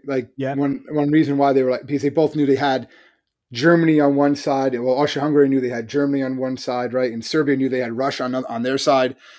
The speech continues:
Speaker 1: So it's
Speaker 2: Yeah.
Speaker 1: pulling these, these, what should have become a Balkan conflict, right, becomes a world
Speaker 2: Yeah.
Speaker 1: war because of these alliances. That's
Speaker 2: Yeah,
Speaker 1: something
Speaker 2: because
Speaker 1: important to
Speaker 2: Germany
Speaker 1: understand.
Speaker 2: basically says, Germany's like,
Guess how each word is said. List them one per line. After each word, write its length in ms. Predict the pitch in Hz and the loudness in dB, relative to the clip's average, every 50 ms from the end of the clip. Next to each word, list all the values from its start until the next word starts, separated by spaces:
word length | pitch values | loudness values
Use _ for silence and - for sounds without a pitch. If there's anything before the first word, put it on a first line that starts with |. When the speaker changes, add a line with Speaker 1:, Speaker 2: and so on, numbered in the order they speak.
| _ _ | _ _
Speaker 1:
So 360 | - - - 160 151 139 135 | -10 -2 2 4 4 4 2
it's 180 | - 156 - - | -2 -4 -6 -8
Speaker 2:
Yeah. 100 | 117 110 | -10 -12
Speaker 1:
pulling 360 | - - 220 220 214 196 175 | 0 2 4 6 6 4 4
these, 420 | 156 156 147 139 - - - - - _ _ _ _ _ _ _ | 2 2 2 2 0 -2 -6 -6 -10 _ _ _ _ _ _ _
these, 320 | - 156 147 - - - - - | -4 -2 -2 -2 -4 -6 -6 -2
what 280 | 147 147 190 - - | 4 4 4 4 4
should 160 | - - 208 | 2 2 2
have 100 | 196 170 | 2 2
become 280 | 143 180 170 - 180 165 | 2 0 0 2 0 0
a 100 | 147 127 | 0 0
Balkan 560 | 123 113 - 156 151 170 165 - 190 180 180 | -2 2 4 6 6 6 4 2 0 0 0
conflict, 600 | 165 - 185 175 180 180 - - 208 214 214 - - | -2 -4 -4 -2 -2 -2 -2 -2 -2 -2 -2 -2 0
right, 200 | 143 151 165 160 | 0 2 2 0
becomes 380 | 156 147 - - 160 147 120 | -2 -4 -2 -4 -4 -2 0
a 80 | 139 135 | 0 0
world 300 | 123 131 151 156 143 123 | 2 2 2 2 2 2
Speaker 2:
Yeah. 60 | 127 | 0
Speaker 1:
war 320 | 131 156 160 147 127 127 - _ _ _ _ _ | 2 2 2 2 2 -2 -8 _ _ _ _ _
because 400 | 135 131 - - 165 165 151 143 | -10 -10 -6 -4 -4 -2 -2 -2
of 80 | 123 | -4
these 160 | 127 131 120 | -6 -6 -6
alliances. 760 | 117 107 110 120 127 131 107 98 98 - - - - - - _ _ _ _ _ _ _ | -6 -8 -8 -8 -8 -10 -10 -12 -16 -18 -20 -20 -20 -20 -20 _ _ _ _ _ _ _
That's 100 | - 127 196 | -6 -4 -2
Speaker 2:
Yeah, 40 | 214 | 0
Speaker 1:
something 120 | 170 151 | 0 0
Speaker 2:
because 140 | - 151 135 | -2 -2 -2
Speaker 1:
important 20 | |
to 140 | - - 165 | 0 0 0
Speaker 2:
Germany 140 | 196 220 214 175 | 2 2 0 2
Speaker 1:
understand. 280 | - 156 156 147 - 156 | 2 0 0 0 -2 -4
Speaker 2:
basically 200 | 139 - 156 135 | -6 -4 -6 -6
says, 80 | 127 | -4
Germany's 340 | - - 156 165 165 156 135 | -2 -2 0 0 0 -2 -2
like, 180 | 151 139 - | -4 -4 -4